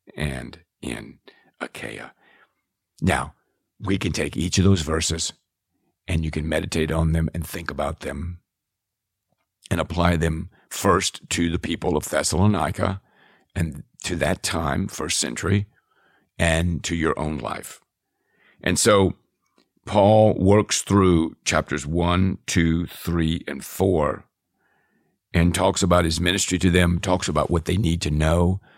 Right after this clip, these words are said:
talks about what they need to believe, talks about the truth that's in the gospel, and he talks about the way that they're supposed to act in response. Remember, doctrine is your base,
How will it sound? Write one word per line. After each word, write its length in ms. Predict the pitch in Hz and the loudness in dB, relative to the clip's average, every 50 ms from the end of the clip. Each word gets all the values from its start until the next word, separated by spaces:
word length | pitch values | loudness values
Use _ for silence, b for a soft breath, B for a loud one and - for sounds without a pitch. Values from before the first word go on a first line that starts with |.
| b b b - | b b b -2
talks 240 | - 90 - - | -2 0 0 0
about 220 | - 80 85 82 57 | 2 2 4 4 4
what 160 | 85 87 80 | 2 0 2
they 120 | - 87 | 2 2
need 220 | 82 80 80 78 76 | 4 4 2 2 0
to 80 | - - | -4 -4
believe, 640 | - 80 78 80 82 80 82 95 98 101 - - - _ _ _ _ _ _ _ _ - B B B B | -2 -2 0 2 2 2 4 4 2 0 -2 -4 -14 _ _ _ _ _ _ _ _ -20 B B B B
talks 300 | - - 92 92 - - | -4 0 0 0 0 0
about 240 | 92 85 87 85 - | 2 2 2 2 0
the 80 | 80 80 | -2 -6
truth 320 | - - 98 98 98 - | -4 0 2 2 2 2
that's 200 | - 78 - - | 0 -2 0 0
in 100 | 82 80 | 0 0
the 80 | 78 87 | 0 0
gospel, 680 | - 82 87 95 95 - - - 98 98 101 - B B B B B B B B | 2 2 2 2 0 -2 0 0 0 0 0 -2 B B B B B B B B
and 100 | - 92 | 2 4
he 80 | 101 98 | 4 4
talks 300 | 92 107 98 101 - - | 4 4 2 2 2 0
about 360 | 104 85 92 95 87 - - _ _ _ _ _ _ _ _ _ _ _ _ _ _ | 2 4 4 4 4 2 -4 _ _ _ _ _ _ _ _ _ _ _ _ _ _
the 100 | - 92 | -2 0
way 300 | 90 90 95 98 95 98 | 2 4 4 6 6 6
that 220 | 95 92 98 82 - | 4 4 2 2 2
they're 160 | 90 87 87 | 0 0 0
supposed 500 | - - - - - 85 82 80 - - | 0 -4 -6 -2 -2 -2 -2 -2 -6 -8
to 140 | - - - - - | -10 -10 -10 -8 -8
act 520 | - - - - - _ _ - - - _ _ _ _ _ _ _ _ _ _ _ _ _ _ _ _ _ _ _ _ _ _ _ _ _ _ _ _ _ _ _ _ _ _ _ _ _ _ _ _ | -6 -6 -6 -8 -12 _ _ -16 -16 -16 _ _ _ _ _ _ _ _ _ _ _ _ _ _ _ _ _ _ _ _ _ _ _ _ _ _ _ _ _ _ _ _ _ _ _ _ _ _ _ _
in 120 | 82 80 | 0 2
response. 540 | 78 73 73 - - 76 64 - - - - | 2 2 0 -2 -2 -2 -4 -4 -4 -4 0
Remember, 400 | - 87 95 110 117 104 71 - b b b b b b b b b _ _ - 80 80 82 - - _ _ _ _ _ _ _ _ - | 4 6 6 6 6 4 0 -4 b b b b b b b b b _ _ -8 -8 -6 -6 -8 -10 _ _ _ _ _ _ _ _ 0
doctrine 600 | 95 80 78 78 - - 95 101 117 113 - - _ _ - | 2 2 2 0 0 0 4 4 4 4 2 -2 _ _ 0
is 220 | 87 87 - - | 0 2 2 2
your 140 | 90 87 82 | 0 0 -2
base, 520 | 73 82 98 85 67 87 98 - - - | -2 -2 -2 -2 -2 -2 -2 -2 -2 -2